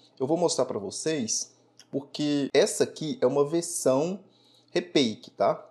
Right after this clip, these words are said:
Ou seja, ela já é pré-registrada. Vou partir pra instalação dele aqui pra vocês, só para vocês não ficarem perdidos aí. Link de download na descrição. Prontinho, no início da instalação ele vai te perguntar,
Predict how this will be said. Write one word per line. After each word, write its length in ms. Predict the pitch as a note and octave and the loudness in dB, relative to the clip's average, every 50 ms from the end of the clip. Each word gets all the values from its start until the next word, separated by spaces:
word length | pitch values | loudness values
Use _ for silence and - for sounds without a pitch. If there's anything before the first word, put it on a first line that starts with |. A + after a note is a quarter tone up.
| _ _ | _ _
Ou 100 | - - | -6 -6
seja, 340 | C#3 - - B2+ A#2 A2 B2 | -4 -4 -2 -2 -2 0 2
ela 200 | A2+ A2 A#2 B2+ | 2 4 4 2
já 140 | B2+ C#3 C#3 | 4 4 4
é 80 | D3 D3 | 4 4
pré-registrada. 1500 | - - - - D3 D3+ E3+ G3 - - D3 D#3+ E3+ - F#3+ - - - - - - B2+ B2+ A#2 G#2 F#2+ F#2 - - - | 0 -6 0 2 4 4 4 2 0 -2 -4 -4 -4 0 0 0 -2 -2 -4 0 4 6 6 6 4 2 -6 -8 -10 -8
Vou 380 | - D3 D#3+ D#3+ D#3 D3 B2+ B2 | -4 -2 0 2 2 2 0 2
partir 460 | - A#2+ B2+ B2+ - - - D3+ D3+ | 4 4 4 4 4 -6 -6 -6 -4
pra 120 | D3 C3+ C3 | -2 -4 -4
instalação 640 | A#2+ - - A#2+ A#2 A2+ A2+ - - B2 A#2+ A2+ | -4 0 2 4 4 4 2 0 -4 -4 -4 -2
dele 180 | A2+ G#2+ G2+ G#2 | -4 -4 -4 -6
aqui 160 | G#2+ - G#2+ | -8 -8 -10
pra 140 | - A2 F#2+ | -8 -6 -6
vocês, 320 | F#2+ G#2+ - - D3 C#3+ | -6 -6 -2 -2 -2 -2
só 180 | - - D3+ D#3+ | 2 2 2 2
para 220 | - E3+ E3 E3+ | 2 0 0 0
vocês 460 | E3 E3 D#3+ D#3+ - D3 D3+ D#3 D3 | 0 -2 -4 -2 -2 -2 -2 -2 -2
não 180 | C3+ C3 C3+ C#3 | -2 -2 -2 -2
ficarem 340 | - D3 - D3 D3 D3+ D3+ | -6 -6 -2 0 0 0 -2
perdidos 560 | - D#3+ E3+ E3+ C#3+ A#2 A#2+ C3 C3+ D3 E3 | -2 -4 -4 -4 -4 -4 -4 -4 -4 -2 -2
aí. 180 | E3+ C3 G#2 - - | -2 -2 -2 -6 -8
Link 480 | - A2+ A2 B2 D#3 G#3 C#4 C4+ - A#3 | -6 -4 -4 -2 0 -2 -2 -2 -2 -4
de 140 | G3+ G3+ | -4 -2
download 720 | F#3+ G3 G3+ F3+ C3 A2 A2+ B2+ D3 D#3+ C3 A2 - B2+ - - | 2 2 4 4 4 2 2 0 0 -2 -4 -6 -8 -10 -12 -10
na 180 | A2+ A2 G2 A2 | -8 -6 -6 -6
descrição. 840 | - G2 G2 G#2 B2 - - - F3 - - - - D3+ A2 G2+ - | -8 -10 -8 -8 -8 -6 -8 -8 -6 -6 -4 0 2 2 2 4 6
Prontinho, 420 | F#3 G#3+ A#3+ A#3+ - A#3+ A#3+ - - | 6 6 6 6 2 -2 -4 -4 -2
no 140 | E3 F#3 | -2 0
início 300 | F#3 F#3 G#3+ C4 C4 A#3 | 0 0 0 -2 0 0
da 60 | G3 E3 | 0 0
instalação 680 | - - C#3 B2+ A#2 A#2 - - D3 D3+ D3+ - - | 2 4 6 6 6 6 4 4 4 4 4 2 -2
ele 140 | B2+ C3 C3 | -4 -4 0
vai 180 | B2 C3 C3 C3+ | 2 0 0 0
te 100 | - - | -2 -4
perguntar, 600 | - C#3 C#3+ C#3+ D3+ F3+ F#3 F3+ - C3 B2+ | 2 2 2 2 2 -4 -2 4 4 4 4